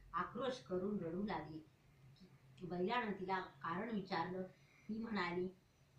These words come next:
"मी आज उपाशी आहे, आज मला अन्न नाही, पाणी नाही."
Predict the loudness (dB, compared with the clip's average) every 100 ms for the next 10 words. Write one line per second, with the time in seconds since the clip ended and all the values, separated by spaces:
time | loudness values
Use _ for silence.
0 | -10 -2 2 4 4 2 -2 -8 -6 -6
1 | -2 -2 -2 -2 -4 -10 0 2 4 2
2 | 4 2 0 -6 -20 -10 -2 2 2 2
3 | 2 -2 -4 -2 -4 -2 -2 -2 -4 -4
4 | -6